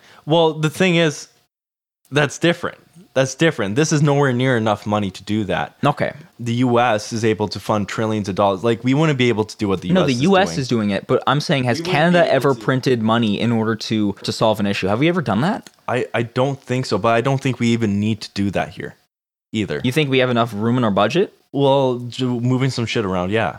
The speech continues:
Speaker 2: Well, yeah, moving some shit around. I haven't
Speaker 1: Right?
Speaker 2: looked at it exactly, so I couldn't say.
Speaker 1: You can, you, you can also raise, uh, like
Speaker 2: Capital gains rate?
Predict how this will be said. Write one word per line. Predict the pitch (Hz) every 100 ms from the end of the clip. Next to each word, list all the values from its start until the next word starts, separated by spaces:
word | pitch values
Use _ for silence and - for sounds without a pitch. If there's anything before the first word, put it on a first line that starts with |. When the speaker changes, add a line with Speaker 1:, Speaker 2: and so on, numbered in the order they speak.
| -
Speaker 2:
Well, | 123 110
yeah, | 104 95 71
moving | 104 107
some | 104 87
shit | -
around. | 92 67 55 -
I | 123
haven't | 110
Speaker 1:
Right? | 123
Speaker 2:
looked | 135 135
at | 110
it | 98
exactly, | 98 - 117 - 139
so | - 107
I |
couldn't | - 117 101 -
say. | - 135 117 - - -
Speaker 1:
You | 117
can, | 139 127
you, | 123 131
you | 135 127
can | 135 123
also | 127 123 123
raise, | 107 107 107 98
uh, | 104 98 95
like | 92 92 -
Speaker 2:
Capital | - 143 151 135
gains | 120 135
rate? | 165 208 339